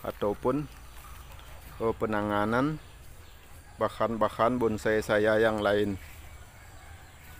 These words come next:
Oke, sekian dulu video dari saya. Semoga dapat menambah semangat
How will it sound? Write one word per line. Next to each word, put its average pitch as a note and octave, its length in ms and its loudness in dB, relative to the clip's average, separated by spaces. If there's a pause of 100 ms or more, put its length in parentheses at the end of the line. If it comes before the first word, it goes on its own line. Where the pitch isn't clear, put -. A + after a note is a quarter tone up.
(800)
Oke, B2+ 160 4
sekian A2+ 560 2
dulu G#2+ 240 2
video A2 400 2
dari A2 240 4
saya. A2 560 6 (1300)
Semoga G#2+ 480 4
dapat A#2 400 4
menambah A2 480 4
semangat G#2+ 400 2